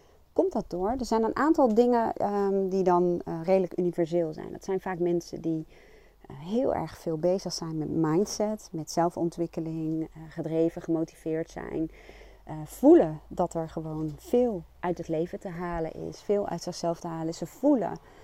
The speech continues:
dat ze een bepaalde potentie hebben, dat ze kwaliteiten en vaardigheden hebben. En ze voelen ook dat er een missie voor ze is. En heel vaak hebben ze nog niet helemaal scherp wat dat nou is. En soms zijn er alleen nog maar stipjes van te zien.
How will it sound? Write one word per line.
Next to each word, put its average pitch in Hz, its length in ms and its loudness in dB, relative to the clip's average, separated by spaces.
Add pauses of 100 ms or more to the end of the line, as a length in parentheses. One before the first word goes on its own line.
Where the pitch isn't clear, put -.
dat 185 120 -6
ze - 60 -6
een 185 80 2
bepaalde 165 300 2
potentie 180 640 0
hebben, 165 260 -6
dat 170 120 -8
ze - 80 -10
kwaliteiten 180 640 0
en 175 80 -4
vaardigheden 165 640 -8
hebben. 160 240 -12
En 180 120 -6
ze 180 120 -2
voelen 240 380 0
ook 208 340 4 (380)
dat - 160 -8
er 190 140 -4
een 185 160 6
missie 208 380 2
voor - 260 -10
ze - 140 -16 (120)
is. - 160 -14
En 220 100 -6
heel 294 140 0
vaak 330 180 -4
hebben 294 160 -4
ze 302 60 2
nog 294 120 0
niet 294 140 0
helemaal 277 200 0
scherp - 580 -4
wat 240 140 -8
dat 247 140 -6
nou 214 180 -4
is. 302 240 -4
En 190 80 -6
soms 175 360 -4 (460)
zijn 160 220 -2
er 160 80 -2
alleen 175 300 2
nog 175 100 -2
maar 156 380 -4
stipjes - 580 -4
van 160 200 -4
te 151 160 -6
zien. 170 360 4